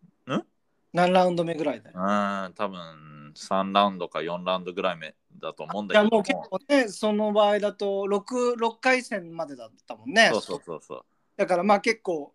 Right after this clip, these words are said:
Speaker 1: 疲労もそれなりに溜まっているような状態の時。
Speaker 2: まあ、疲れも若干ある。
Speaker 1: 若干始まってるぐらいの時だね。
Speaker 2: そう、そう、そう。それで、それをね、こう、テンプルにもらったのか、こめかみにもらったのか、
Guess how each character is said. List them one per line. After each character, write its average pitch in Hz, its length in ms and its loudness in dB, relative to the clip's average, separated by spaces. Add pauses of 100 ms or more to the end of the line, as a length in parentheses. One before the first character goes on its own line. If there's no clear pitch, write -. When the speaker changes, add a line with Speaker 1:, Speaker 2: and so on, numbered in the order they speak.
(240)
Speaker 1:
疲 233 160 -4
労 262 140 6
も 262 120 2
そ 262 120 -4
れ 254 60 0
な 247 100 -2
り 240 80 -2
に 226 60 -6
溜 202 100 -6
ま 226 100 0
っ 233 80 -4
て 254 100 -6
い 226 40 -4
る 220 80 -4
よ 214 120 -2
う - 20 0
な 156 80 -6
状 151 140 -10
態 143 140 -8
の 135 60 0
時。 123 40 2
Speaker 2:
ま 107 100 4
あ、 95 40 -2
疲 - 340 2
れ 123 120 2
も 104 120 -10
若 92 460 -8 (140)
干 90 280 -8
あ 85 60 -10
る。 76 240 -16
Speaker 1:
若 185 140 -8
干 202 100 0
始 180 300 -4
ま 190 120 2
っ 190 80 -6
て 185 120 -2
る 175 100 -2
ぐ 175 80 -4
ら 147 80 -6
い 131 40 -10
の 123 60 -14
時 123 200 -16
だ 117 100 -14
ね。 185 160 -4
Speaker 2:
そ - 120 -10
う、 - 20 -8
そ 73 40 -12
う、 - 40 -18 (100)
そ - 60 -20
う。 - 40 -20 (460)
そ - 200 -10
れ 170 100 -6
で、 160 340 -2 (320)
そ - 180 -8
れ 160 80 -4
を 160 80 -6
ね、 127 380 -6
こ 92 640 -10
う、 - 220 -20
テ 254 220 -10
ン 330 120 -10 (140)
プ 214 140 0
ル 135 120 -2
に 104 160 -12
も 98 160 -8
ら 107 100 -2
っ - 140 -8
た 117 80 -8
の 95 140 -14
か、 80 220 -10
こ - 140 -12
め 190 140 -8
か 240 180 -6
み 247 140 -14
に 247 80 -14
も 233 160 -8
ら 226 80 -4
っ 220 120 -10
た 226 100 -10
の 131 120 -14
か、 87 440 -8